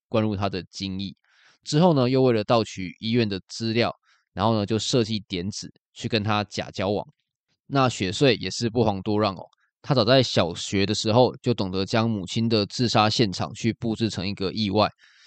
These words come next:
希望透过这样子的这种布置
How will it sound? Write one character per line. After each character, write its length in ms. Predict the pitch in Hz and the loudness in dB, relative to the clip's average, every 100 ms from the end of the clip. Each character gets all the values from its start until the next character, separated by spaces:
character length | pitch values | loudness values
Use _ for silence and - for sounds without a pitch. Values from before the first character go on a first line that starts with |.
| - | -2
希 160 | - | 6
望 160 | 190 170 | 6 6
透 140 | 175 | 4
过 120 | 156 156 | 4 2
这 160 | - 170 | 4 4
样 140 | 147 | 4
子 140 | 110 101 | 2 -2
的 340 | 98 90 82 - | -2 -2 -4 -6
这 80 | 107 | -4
种 200 | 90 65 _ _ | -4 -8 _ _
布 180 | - 110 | 0 0
置 320 | 98 127 110 | 0 -4 -4